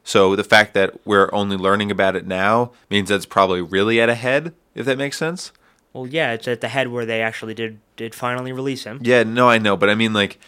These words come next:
Speaker 1: it, I think that tension has been an all-time high, bec-, obviously, but, like, I think that it's been, it's, uh, probably a lot worse than it's been before,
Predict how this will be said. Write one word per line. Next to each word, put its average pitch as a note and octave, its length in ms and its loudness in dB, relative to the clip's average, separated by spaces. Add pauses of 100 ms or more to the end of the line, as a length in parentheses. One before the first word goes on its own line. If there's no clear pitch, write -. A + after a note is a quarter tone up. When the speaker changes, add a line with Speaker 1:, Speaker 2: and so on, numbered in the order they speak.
(320)
Speaker 1:
it, B2 340 4
I A#2 120 8
think B2 200 0
that A#2+ 140 4
tension G#2 460 -2
has G#2 200 -2
been F#2+ 160 -2
an F#2 100 -8
all-time F#2 540 -2
high, F2+ 360 0
bec-, - 340 -14 (640)
obviously, F#2+ 640 4
but, F2+ 240 0
like, F#2 280 -6 (1040)
I A2+ 140 8
think A2 240 2
that G2+ 120 8
it's F#2+ 160 2
been, G2+ 300 0
it's, G2+ 120 -4 (220)
uh, G2+ 140 2
probably G2 260 2
a F#2+ 40 2
lot F#2+ 240 4
worse G2 260 0
than F#2+ 120 -4
it's F#2 80 -12
been F#2+ 160 -6
before, F#2 460 -2